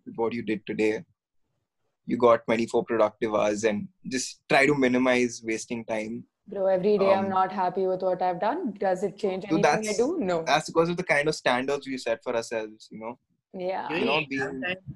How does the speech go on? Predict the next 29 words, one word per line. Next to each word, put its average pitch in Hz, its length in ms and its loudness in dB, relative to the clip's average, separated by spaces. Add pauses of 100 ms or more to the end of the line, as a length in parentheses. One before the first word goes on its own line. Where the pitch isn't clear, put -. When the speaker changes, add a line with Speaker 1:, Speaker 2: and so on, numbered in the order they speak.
(560)
Speaker 3:
during 180 260 2
exam 139 420 0
time, 175 280 -2
make 135 180 -10
sure 175 160 -2
your 160 120 0
sleep - 380 -8
schedule 143 420 0
is - 380 -10
intact. 139 420 -2 (680)
Because 160 200 0
I 147 60 6
remember 170 220 6
I 180 100 10
was 165 160 4
sitting 190 160 0
next 175 140 -2
to - 60 -2
Sunanda 139 480 0
for 151 100 0
one 131 180 0
exam, 160 420 -2 (340)
and 135 100 -6
it 151 60 0
was, 156 140 2
like, 175 180 6
a, 147 140 4 (240)
a - 120 -8
proper 151 360 2